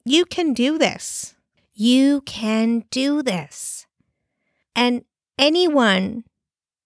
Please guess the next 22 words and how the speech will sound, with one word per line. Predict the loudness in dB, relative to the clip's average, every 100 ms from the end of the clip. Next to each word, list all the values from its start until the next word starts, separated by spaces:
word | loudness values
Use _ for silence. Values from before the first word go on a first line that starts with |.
| _ _ -10 -2
who | 0
starts | -2 -6 -2 0 0 -2 -10 -10 -14 _ _ -2
getting | 0 2 2
down | 2
the | 2
path | 2 0
of | 0 -2
comparing | -2 -2 -4 0 2 2 0 0
yourself | 0 -2 0 0 -2
to | -4 0 0
them, | 0 -2 -2 -4 -4 -10 _ _ _ _ _ _ _ _
stop. | -2 0 2 0 -2 -20 _ _ _ _ _ _ _ -6
Because | -4 0 2 2 -2 -8
you | 0 4 4
have | 2 0 0
your | 2 2 2
own | 2 2
abilities, | 2 0 -2 -2 -4 -8 -10 -6
you |
have | -2 0
your | -2 -4
own | 0 2 4 2